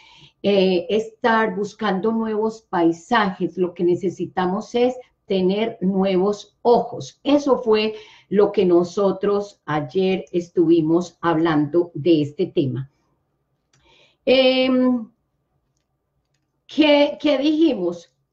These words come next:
Dejemos de estar luchando contra la corriente.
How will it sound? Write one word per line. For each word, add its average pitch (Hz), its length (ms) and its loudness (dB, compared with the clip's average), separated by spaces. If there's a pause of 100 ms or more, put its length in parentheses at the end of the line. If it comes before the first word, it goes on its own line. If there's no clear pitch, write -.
(440)
Dejemos 254 400 -2
de 330 80 0
estar 220 360 -6
luchando 277 840 -4 (200)
contra 208 420 -6
la 196 220 -4
corriente. 196 840 -4